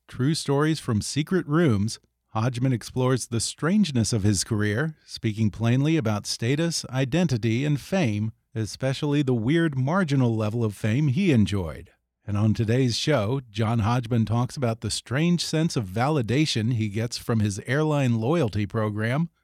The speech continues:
the perks and perils of hotel living, and the best way to get thrown into Disneyland jail.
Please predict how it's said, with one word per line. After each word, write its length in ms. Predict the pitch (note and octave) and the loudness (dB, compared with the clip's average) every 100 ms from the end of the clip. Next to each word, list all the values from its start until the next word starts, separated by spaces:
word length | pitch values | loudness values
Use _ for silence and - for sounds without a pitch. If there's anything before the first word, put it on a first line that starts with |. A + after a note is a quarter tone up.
| _ _ | _ _
the 80 | G#2+ | -10
perks 340 | - C3+ C#3+ - | -4 -2 -2 0
and 160 | G#2+ | 0
perils 540 | - D#3 E3+ A#2+ C3+ B2 | 0 0 2 4 2 -2
of 80 | |
hotel 520 | - C3 D3 D3 D3+ C#3 | 0 0 2 0 0 2
living, 460 | E3 B2+ G#2+ B2+ - _ | 2 2 0 -2 -6 _
and 160 | C3+ C#3+ | -2 -2
the 80 | D3 | 0
best 340 | E3+ F3+ - | 0 0 -2
way 300 | B2 A#2 D#3 | -2 0 0
to 100 | C#3 | 0
get 260 | G#2 C3 - | -2 -4 -4
thrown 300 | G2 G#2+ C3+ | -2 2 4
into 260 | D3+ D#3+ | 4 4
Disneyland 680 | D#3+ E3+ C#3 C3+ A2+ G#2+ F#2 | 4 4 4 4 4 4 2
jail. 500 | F2+ G#2 F#2 E2 F2+ | 0 -2 -4 -8 -12